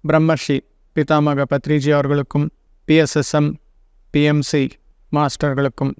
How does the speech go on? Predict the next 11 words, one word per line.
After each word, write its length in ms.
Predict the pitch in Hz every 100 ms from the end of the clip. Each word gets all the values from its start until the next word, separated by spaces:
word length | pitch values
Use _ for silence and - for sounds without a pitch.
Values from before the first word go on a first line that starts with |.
| 175
மற்றும் 340 | 147 135 139 127 - _ _ _ -
பிரமிடு 320 | 165 160 147 139
மாஸ்டர்கள் 540 | 139 - 147 135 135 - _ -
அனைவருக்கும் 600 | 147 151 147 135 147 143 - _ _ _ _ -
என்னுடைய 340 | 151 147 143 139 131 - _ -
வணக்கத்தை 480 | 143 139 143 - 139 127
தெரிவித்துக் 340 | 135 135 -
கொள்கிறேன். 360 | 135 131 127 151 - _ _ -
இன்னைக்கு 280 | 175 180 185 151
நாம 240 | 156 147 123 147 _ _ _ _ _ 156
லக்ஷ்மி 400 | 147 - - 202